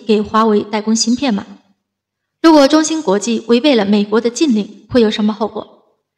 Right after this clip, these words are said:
其实美国的禁令没有大家想象的那么厉害。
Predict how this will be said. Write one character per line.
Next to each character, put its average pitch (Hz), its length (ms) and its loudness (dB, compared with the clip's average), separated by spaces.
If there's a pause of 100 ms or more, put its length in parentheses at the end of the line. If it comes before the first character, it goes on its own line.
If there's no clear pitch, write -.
(220)
其 302 160 0
实 294 140 2
美 254 120 2
国 247 160 2
的 247 80 2
禁 254 220 -2
令 214 220 -2
没 240 80 0
有 240 100 0
大 226 160 -4
家 220 180 -6
想 240 220 -8
象 302 260 -10
的 214 200 -4
那 220 80 -2
么 208 100 -2
厉 208 140 -6
害。 208 180 -14